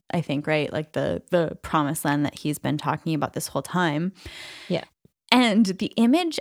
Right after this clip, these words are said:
Speaker 1: of a table ceaselessly being set is a really interesting one because on the one hand, it's obviously very decadent. It's obviously, like, this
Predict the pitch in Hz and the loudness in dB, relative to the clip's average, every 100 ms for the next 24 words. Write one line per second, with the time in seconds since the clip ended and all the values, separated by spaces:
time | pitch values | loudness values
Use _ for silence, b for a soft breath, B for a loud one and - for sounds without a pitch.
0 | - 190 180 170 185 - 208 196 202 185 | 2 4 4 2 -4 0 0 2 0 -2
1 | 175 185 - 180 170 170 165 156 - 175 | -2 -2 0 2 2 2 2 2 2 0
2 | 160 165 185 190 - 175 165 - 170 160 | 0 0 0 2 2 0 -2 -6 -4 -2
3 | - 175 - 190 180 175 - _ _ _ | -2 -4 0 0 0 -4 -14 _ _ _
4 | _ _ _ - - 208 277 185 151 180 | _ _ _ -6 2 6 6 4 2 2
5 | 214 233 240 - 208 - _ - 185 190 | 2 2 2 0 -4 -8 _ 6 6 4
6 | 175 196 - 202 160 175 170 160 156 - | 0 0 2 0 2 4 4 2 -2 -6
7 | - 143 - - - - - 196 - 180 | -4 -2 -2 -4 -6 -4 -6 -4 2 4
8 | 170 180 - 202 190 131 - 151 147 | 4 0 2 2 2 0 -2 -2 -4